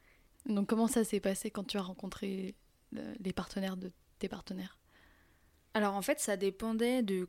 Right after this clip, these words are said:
Speaker 2: comment elle me percevait. En fait, c'est, c'est assez marrant. Euh, parce que moi, j'avais pas spécialement de, d'a priori et tout ça.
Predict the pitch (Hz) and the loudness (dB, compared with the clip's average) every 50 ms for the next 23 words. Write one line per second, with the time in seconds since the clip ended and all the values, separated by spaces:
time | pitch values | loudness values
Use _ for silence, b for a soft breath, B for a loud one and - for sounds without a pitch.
0 | _ - - 220 214 214 214 220 220 226 226 226 226 233 _ _ _ _ _ _ | _ -6 -4 -2 0 0 0 -2 -2 -4 -4 -4 -6 -8 _ _ _ _ _ _
1 | _ _ _ _ - - 226 226 240 233 208 202 202 190 214 214 196 - - 196 | _ _ _ _ 0 2 4 6 6 6 4 2 2 0 0 -2 0 -2 -4 -4
2 | 170 185 185 185 _ _ _ _ _ _ _ _ _ _ _ _ _ _ _ _ | -4 -8 -10 -12 _ _ _ _ _ _ _ _ _ _ _ _ _ _ _ _
3 | _ _ _ - - 185 165 - 170 160 - - - 185 170 - - - 185 170 | _ _ _ -10 -8 -8 -8 -8 -10 -10 -10 -8 -6 -6 -6 -6 -4 -6 -4 -4
4 | - 220 208 202 190 185 185 196 - B B B B B B B B B - 196 | -4 -4 -2 -2 -2 -4 -6 -8 -12 B B B B B B B B B -6 -4
5 | 190 180 180 180 175 175 170 170 175 165 170 180 180 175 - _ _ b b b | -2 -2 -2 -2 -4 -4 -6 -6 -8 -8 -10 -12 -12 -14 -18 _ _ b b b
6 | b b - 208 - - 214 208 208 220 220 - 208 180 170 170 - 202 208 208 | b b -2 0 2 4 4 6 6 4 4 4 2 2 2 0 0 0 0 2
7 | 208 208 208 208 196 - - - 196 - - 196 190 185 190 190 190 190 185 185 | 2 0 0 -2 -4 -6 -8 -8 -10 -8 -8 -8 -6 -6 -6 -6 -6 -6 -6 -6
8 | 175 175 175 175 175 175 175 180 180 175 175 170 170 165 180 175 175 - - 202 | -6 -6 -6 -6 -6 -6 -6 -6 -6 -6 -6 -6 -4 -4 -6 -6 -6 -8 -8 -6
9 | 196 190 185 180 190 196 185 180 - - 180 - 190 190 214 | -4 -4 -4 -4 -6 -6 -6 -6 -8 -8 -8 -8 -8 -8 -10